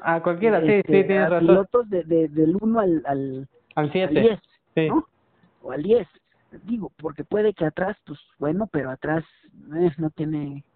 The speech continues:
Speaker 1: Mucho.
Speaker 2: muchísima importancia, a menos que sea un piloto de un renombre, pero, este, insisto, también en las vueltas de formación a veces pasan cosas que, que uno,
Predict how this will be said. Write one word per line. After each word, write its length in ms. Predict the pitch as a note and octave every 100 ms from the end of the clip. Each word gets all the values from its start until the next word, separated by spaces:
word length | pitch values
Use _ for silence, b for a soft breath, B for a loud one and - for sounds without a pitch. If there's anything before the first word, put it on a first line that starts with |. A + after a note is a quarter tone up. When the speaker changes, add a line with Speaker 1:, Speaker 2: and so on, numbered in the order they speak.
| _ _ _
Speaker 1:
Mucho. 340 | F#3 E3 E3 C#3+
Speaker 2:
muchísima 200 | F3 E3+
importancia, 580 | D#3+ D#3+ F#3+ G3 A3
a 40 | F3+
menos 340 | E3 F3 F3
que 100 | -
sea 100 | D#3+
un 80 | D#3+
piloto 500 | - E3+ D#3+ D#3 D#3+ C#3+
de 60 |
un 500 | C#3 D3 D3 D#3 D#3 D3
renombre, 460 | F3+ G#3 G3 F4 - b b b b b -
pero, 520 | E3 G#3+ G3 C3+ C3
este, 760 | B2 _ B2+ B2 B2+ B2 A#2+ - _ -
insisto, 420 | C3+ F3 E3+ -
también 340 | C#3 D#3 E3
en 140 | E3+ D#3
las 160 | C#3+
vueltas 300 | D#3 D#3+ D#3+
de 80 | D3
formación 440 | D3 D3 C#3+ D#3+
a 60 | D3+
veces 180 | D3+ - -
pasan 300 | D#3 D3+ D3
cosas 300 | D3+ C#3+ - -
que, 80 | - _ B B B - D3+
que 40 |
uno, 460 | D#3+ F3+ F3 E3+